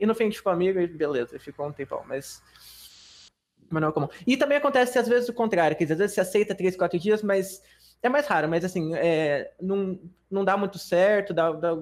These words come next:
sei lá, a pessoa às vezes fala, "Ah, não, vou, vou, vou pra outro lugar", ou sei lá, ou muda o plano de viagem, a pessoa vai, quer, quer, vai, vai mudar de outro, vai pra outra cidade antes do que ela pensava e fica menos do que esperado. É mais raro, mas às vezes acontece também.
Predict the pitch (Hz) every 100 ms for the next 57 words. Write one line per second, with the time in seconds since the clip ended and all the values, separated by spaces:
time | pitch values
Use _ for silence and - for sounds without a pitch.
0 | 151 175 156 151 - 175 175 196 190 175
1 | 180 180 - 165 190 180 165 151 160 165
2 | 160 160 160 160 160 147 143 165 175 170
3 | 165 160 - _ _ _ - - - -
4 | 147 147 139 139 - - - - - _
5 | - 170 185 175 165 160 143 147 160 156
6 | 147 143 147 151 139 - 147 131 147 131
7 | 135 139 135 135 135 135 135 - - 135
8 | 135 139 131 - 135 131 139 139 - 135
9 | 131 139 156 165 151 160 156 147 139 139
10 | 131 - - 120 147 208 214 156 151 156
11 | 147 151 151 143 131 131 135